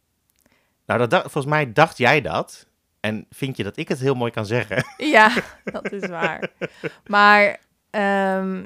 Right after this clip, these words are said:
Speaker 2: ja, we moeten gewoon even ietsje eerder stoppen. Want op dit moment is Annegret de kar aan het trekken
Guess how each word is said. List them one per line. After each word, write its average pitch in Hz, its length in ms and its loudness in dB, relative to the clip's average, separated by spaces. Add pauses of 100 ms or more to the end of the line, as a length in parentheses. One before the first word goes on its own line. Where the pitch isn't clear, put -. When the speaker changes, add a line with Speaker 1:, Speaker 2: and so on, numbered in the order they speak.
Speaker 2:
ja, 175 280 -2
we 180 80 -2
moeten 202 280 -4
gewoon 190 200 -6
even 185 300 -8
ietsje 196 500 -6
eerder 190 500 -4
stoppen. - 600 -10
Want 185 280 -4
op 185 140 -10
dit 226 140 0
moment 185 640 -4
is - 360 -8
Annegret 185 640 -4
de 185 100 -8
kar 214 360 -4
aan 175 220 -8
het - 260 -16 (100)
trekken 330 540 -6